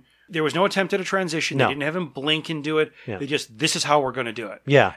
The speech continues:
Speaker 1: And maybe that was just a continuity issue. Like, we, they didn't have the shot.
Speaker 2: Maybe.
Speaker 1: But, and then you see his face, and it's clearly it's a, it's animatronic.
Speaker 2: Mm-hmm.
Speaker 1: S-, the, the chin starts to slowly expand.
Speaker 2: Mm-hmm.
Speaker 1: But it's, it's sort of thing that if you, you look at it and go, "What am I looking at here? What am I
Speaker 2: Yeah.
Speaker 1: looking?" And they do that a couple times.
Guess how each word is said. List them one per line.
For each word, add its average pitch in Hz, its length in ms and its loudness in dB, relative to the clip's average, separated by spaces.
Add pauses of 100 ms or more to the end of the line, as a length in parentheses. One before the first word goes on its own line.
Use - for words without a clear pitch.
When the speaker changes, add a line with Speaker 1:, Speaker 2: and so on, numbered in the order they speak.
(100)
Speaker 1:
And 165 240 0
maybe 185 180 2
that 180 120 6
was 160 100 0
just 143 140 -4
a 147 40 -8
continuity 139 640 -6
issue. 151 200 -2
Like, 120 220 -2
we, 123 80 -6
they 127 180 -2
didn't 123 160 -4
have 120 140 0
the 113 40 -6
shot. 120 400 -2
Speaker 2:
Maybe. 135 320 4 (280)
Speaker 1:
But, 131 340 0 (480)
and 160 140 -2
then 175 120 -2
you 180 100 0
see 170 300 -6
his 135 180 -8
face, 147 300 0
and 135 80 -6
it's 120 80 -8
clearly 131 380 -4
it's 113 120 -4
a, 127 60 -6 (120)
it's - 160 -10 (120)
animatronic. 127 600 -4 (220)
Speaker 2:
Mm-hmm. 113 120 -10
Speaker 1:
S-, 104 240 -10
the, 240 120 -16 (220)
the 156 220 -12
chin 175 280 0
starts 160 260 -2
to 143 60 -6
slowly 143 440 -4
expand. 135 680 -4
Speaker 2:
Mm-hmm. 120 220 -4 (220)
Speaker 1:
But 160 120 2
it's, 156 140 -2
it's - 160 -8
sort 190 160 2
of 170 80 0
thing 175 140 -2
that 156 140 4
if 139 160 -6
you, 147 220 -12
you 147 160 -8
look 160 220 -6
at 175 100 2
it 151 80 -4
and 147 100 -10
go, 139 120 -6
"What 120 180 -10
am 240 100 -10
I 320 40 -8
looking 220 300 -10
at 101 120 -12
here? - 240 -20
What 151 160 -10
am 131 60 0
I - 40 8
Speaker 2:
Yeah. 131 100 8
Speaker 1:
looking?" 117 140 6
And 101 80 -2
they 156 60 -2
do 208 80 -2
that 247 140 6
a - 40 -4
couple 165 220 -4
times. 214 320 -2